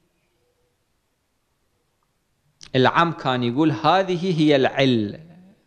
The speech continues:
أو: "هذه من العلل المهمة". كلمة واحدة ربما تحل معضلة فكرية وتاريخية كبيرة.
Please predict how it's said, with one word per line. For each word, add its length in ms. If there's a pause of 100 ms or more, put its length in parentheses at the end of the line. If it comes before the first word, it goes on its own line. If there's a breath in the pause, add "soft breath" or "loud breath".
(1040)
أو: 180
"هذه 560
من 220
العلل 600
المهمة". 1000 (920)
كلمة 360
واحدة 400 (1000)
ربما 680
تحل 1040
معضلة 1300 (140)
فكرية 1120 (420 loud breath)
وتاريخية 1500
كبيرة. 720